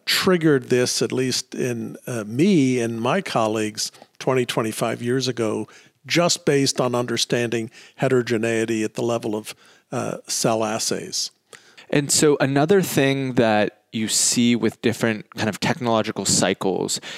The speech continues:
Speaker 2: is there, there can be periods of extreme excitement and there can be periods of, you know, winters. People say there's a, an A I winter, a crypto winter, a, a, a winter t-, with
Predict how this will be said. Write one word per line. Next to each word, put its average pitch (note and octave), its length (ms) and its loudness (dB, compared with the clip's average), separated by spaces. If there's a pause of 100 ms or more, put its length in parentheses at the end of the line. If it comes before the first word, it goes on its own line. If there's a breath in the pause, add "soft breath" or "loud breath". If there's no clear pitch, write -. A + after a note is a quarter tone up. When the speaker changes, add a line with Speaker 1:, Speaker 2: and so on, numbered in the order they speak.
(180 loud breath)
Speaker 2:
is B2+ 160 2
there, A#2+ 340 4
there B2+ 120 2
can B2 120 -4
be A2+ 160 4
periods A#2+ 380 2
of G2+ 100 -2
extreme - 440 2
excitement G#2+ 640 0
and A2 100 -2
there G#2+ 80 2
can B2 100 -6
be A#2 100 2
periods A2+ 400 2
of, G2 160 2
you G#2+ 120 -8
know, G2 100 0
winters. F#2+ 460 0
People - 200 -6
say G#2 120 2
there's F#2+ 180 0
a, F2+ 200 0 (300 loud breath)
an G#2+ 160 0 (160)
A B2+ 180 4
I A2 200 4
winter, F#2+ 580 2
a D#2+ 240 0
crypto - 380 2
winter, F#2+ 580 2
a, E2+ 160 0 (180 loud breath)
a, - 260 0
a - 80 2
winter C#3+ 340 2
t-, - 140 0
with A#2 160 0